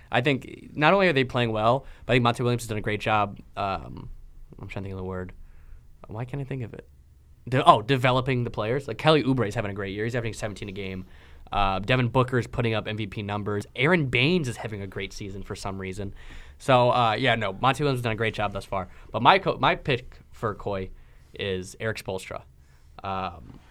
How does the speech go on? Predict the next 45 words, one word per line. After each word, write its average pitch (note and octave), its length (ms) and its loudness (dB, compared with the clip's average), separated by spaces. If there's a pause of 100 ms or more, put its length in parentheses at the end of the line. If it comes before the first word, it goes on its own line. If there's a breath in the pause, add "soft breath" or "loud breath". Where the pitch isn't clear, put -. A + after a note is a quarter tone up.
(540 soft breath)
I'm D#3 400 4 (220)
big B2 260 2
on A#2 80 0
the A2 60 -2
Miami A2 240 -4
Heat G#2+ 180 -8
this - 180 -6
year. G#2+ 260 -2 (220 soft breath)
I G#2 100 0
really, B2+ 340 2
really B2 200 4
like A2 180 0
that G#2+ 160 -2
team. A2 380 -4 (220 loud breath)
I A#2+ 140 2
think C3+ 140 0
they're A#2+ 80 2
gonna A2+ 120 0
be G#2+ 80 -2
most G#2+ 220 -2
fun A#2 180 0
teams A2 240 -6
to G2+ 100 -8
watch. G#2 380 4
I G#2 80 -6
think A2+ 140 -2
they're G#2+ 80 -2
gonna G2+ 100 -4
be G2 140 -6
a G2 40 -6
very B2+ 280 4
dangerous A#2 360 0
team G#2 160 -6
come G2 160 -6
playoff G2+ 280 -2
time. F#2+ 340 -4
In G2 280 -8
the, F#2 200 -4 (380 soft breath)
they're A#2+ 100 -2
probably E3 140 4
gonna D3+ 120 4
finish C3 240 0
four B2 280 2
or A#2 60 4
lower. A2+ 440 4